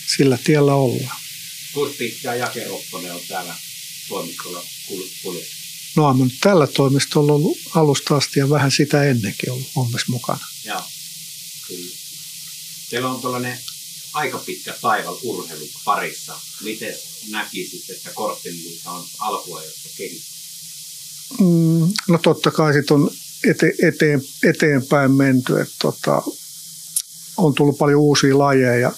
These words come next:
Speaker 1: uudenlaista tekemistä, mutta siinä on jännä, jännä homma kumminkin se, että niinku ihan sieltä alusta niin näihin päiviin asti niin se kova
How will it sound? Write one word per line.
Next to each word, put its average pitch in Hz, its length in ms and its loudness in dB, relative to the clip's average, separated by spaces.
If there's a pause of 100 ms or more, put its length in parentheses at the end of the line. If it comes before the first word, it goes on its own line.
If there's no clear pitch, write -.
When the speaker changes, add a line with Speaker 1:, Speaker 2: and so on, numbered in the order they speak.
(320)
Speaker 1:
uudenlaista 135 540 6
tekemistä, 147 600 2
mutta 160 180 0 (300)
siinä 180 140 6
on 196 80 8
jännä, 190 320 6 (100)
jännä 165 260 6
homma 139 240 6
kumminkin 135 480 4
se, 156 140 4
että 135 140 2
niinku - 340 2
ihan 170 200 6
sieltä 139 360 4
alusta 135 360 4
niin 127 220 2 (120)
näihin 135 300 4
päiviin 131 380 4
asti 131 220 0
niin 120 100 0
se - 140 0 (640)
kova 170 440 4